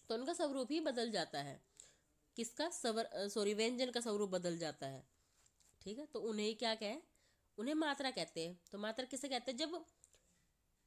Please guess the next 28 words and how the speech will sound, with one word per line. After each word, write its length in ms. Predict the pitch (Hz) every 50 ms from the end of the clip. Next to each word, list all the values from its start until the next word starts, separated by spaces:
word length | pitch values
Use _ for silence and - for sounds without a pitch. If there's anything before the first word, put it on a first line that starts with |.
| _ _ _ _ _ _ _ _ -
आप 200 | 226 240 240 -
कोई 120 | 320 330
व्यंजन 380 | 285 254 269 254 247 262 285 269
बोलते 340 | 240 240 202 180 175 180 226
हैं 60 | 254
और 60 | 254
किसी 220 | - 294 - 330 320
मात्रा 320 | 294 302 285 285 285 285
के 120 | 277 - 294
साथ 340 | - - 294 277 247 254 233 220 - _ _ _ _ - - - -
मिला 220 | 220 226 233 233
करके 280 | 233 247 233 233 - 269
उसका 340 | 269 262 - - 302 311 - - - _ _ _ _ _ _ _ _ _ _ _ _
स्वरूप 400 | - - - 240 233 247 277 262
बदल 320 | 208 214 202 190 175 156 147
दे, 160 | 143 135 143 - - _ - _ -
वही 200 | 175 175 196 202
आपकी 260 | 196 185 - - 240
मात्रा 380 | 233 220 190 160 - - 135 135
है। 80 | 127 131
तो 120 | - 170
जब 200 | 170 170 214 240
स्वरों 380 | 285 - 247 208 196 196 185 170
का, 180 | - - 156 160 196 254 - _ _ _ _ _ _ _ _ - - _ _ _ _ - - - - - - - - - - - -
जब 460 | 175 170 180 165 151 151 160 190 254 262 - - - _ _ _ _ _ _ _ _ _ - -
स्वरों 460 | - - - 233 233 240 214 185 165 156
का 200 | - 160 151 156 185 240 262 - - _ _ _ - - _ _ - - - - _ _ -
प्रयोग, 520 | 185 175 185 165 160 160 170 196 269 320